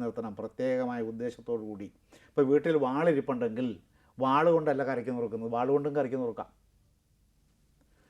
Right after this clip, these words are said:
ഒരുപാട്, ആ, പച്ചക്കറി സാധനങ്ങൾ വെച്ചെന്നാൽ വാളുണ്ടെങ്കിൽ എല്ലാം ഒറ്റ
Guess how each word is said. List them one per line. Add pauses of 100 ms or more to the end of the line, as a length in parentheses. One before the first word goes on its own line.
(180)
ഒരുപാട്, (320)
ആ, (520)
പച്ചക്കറി
സാധനങ്ങൾ
വെച്ചെന്നാൽ (140)
വാളുണ്ടെങ്കിൽ (280)
എല്ലാം
ഒറ്റ